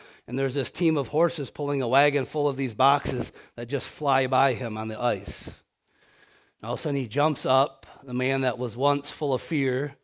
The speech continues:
now fully confident that the ice would hold him, because he had witnessed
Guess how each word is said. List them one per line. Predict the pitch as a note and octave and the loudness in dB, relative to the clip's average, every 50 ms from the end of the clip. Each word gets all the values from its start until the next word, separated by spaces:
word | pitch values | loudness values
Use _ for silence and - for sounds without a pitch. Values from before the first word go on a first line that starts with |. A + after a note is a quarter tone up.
| _ - - _ _ - | _ -20 -20 _ _ -8
now | C3+ C3 C3+ C3 | -2 -2 0 0
fully | - - - E3 D#3 D#3 C3 | -2 -2 -2 0 2 0 0
confident | - - C#3+ D3 D#3 D3 - B2+ B2 B2+ A#2+ B2 - - - - - - _ _ _ _ _ _ _ - | 0 2 2 2 2 2 0 -2 0 0 -2 -2 -4 -6 -6 -6 -6 -6 _ _ _ _ _ _ _ -8
that | B2 A#2 - | -8 -6 -4
the | B2 A#2+ | -2 0
ice | A#2+ B2+ A#2+ - - | 0 0 0 -2 -6
would | B2 G#2 | -10 -6
hold | F#2 B2+ B2+ A#2+ - | -4 -4 -4 -4 -6
him, | - E2+ - _ _ _ _ _ _ _ _ _ _ _ _ _ _ _ _ _ | -8 -14 -16 _ _ _ _ _ _ _ _ _ _ _ _ _ _ _ _ _
because | - A#2+ - C#3 A#2+ B2+ | -12 -8 -6 -4 -4 0
he | D3 C#3 | 0 0
had | C3 A#2 | 0 0
witnessed | B2+ E3+ G#3 G#3+ D3+ D3 C3 B2 - - - - - - - | 2 2 2 2 2 2 2 2 0 -2 -4 -8 -10 -10 -8